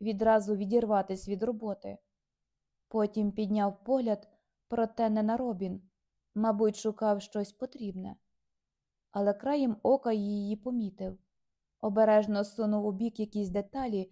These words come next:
відштовхнувся від столу, знехотя підвівся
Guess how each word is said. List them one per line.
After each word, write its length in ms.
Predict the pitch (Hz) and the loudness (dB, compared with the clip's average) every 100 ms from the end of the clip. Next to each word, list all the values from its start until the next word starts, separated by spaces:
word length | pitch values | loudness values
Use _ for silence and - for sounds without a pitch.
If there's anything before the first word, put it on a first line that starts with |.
| _ _ _ | _ _ _
відштовхнувся 840 | 196 220 - 226 220 226 220 208 208 | -4 -4 0 -2 -2 -2 -4 -2 -4
від 160 | 196 | -4
столу, 540 | - - 269 220 185 190 _ _ - | -8 -8 -6 -4 -4 -8 _ _ -4
знехотя 720 | 220 208 214 214 208 196 196 | -4 0 0 0 -4 -4 -6
підвівся 760 | 196 175 180 233 - 240 226 | -4 -6 -4 -6 -6 -8 -8